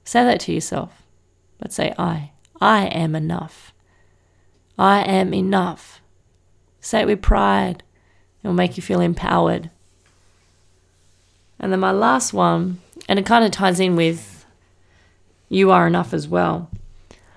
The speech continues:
But once you pull everything away, the problem away, the struggle away, there's an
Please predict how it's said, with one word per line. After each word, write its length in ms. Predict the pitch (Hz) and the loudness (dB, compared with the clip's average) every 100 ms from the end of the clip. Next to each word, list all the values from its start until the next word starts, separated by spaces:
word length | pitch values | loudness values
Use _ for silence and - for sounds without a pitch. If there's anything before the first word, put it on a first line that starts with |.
| _ _ - | _ _ 0
But 80 | 220 | 6
once 280 | 226 233 | 6 6
you 80 | 262 | 0
pull 300 | 233 247 226 - | 6 6 6 6
everything 500 | 208 220 214 233 196 | 6 6 6 4 4
away, 560 | 185 180 165 180 180 _ _ - | 4 4 2 -2 -8 _ _ -4
the 140 | 185 | -2
problem 400 | - 214 196 202 | 2 4 6 4
away, 600 | 196 190 190 190 185 185 180 _ _ _ _ _ _ _ _ | 4 4 4 4 2 -2 -8 _ _ _ _ _ _ _ _
the 80 | 185 | 2
struggle 520 | - - 196 190 190 | 4 8 8 10 10
away, 600 | 190 185 185 180 180 185 180 _ _ _ _ _ _ _ _ _ - | 10 10 8 8 4 0 -6 _ _ _ _ _ _ _ _ _ -2
there's 180 | 185 | 4
an 120 | 196 | 4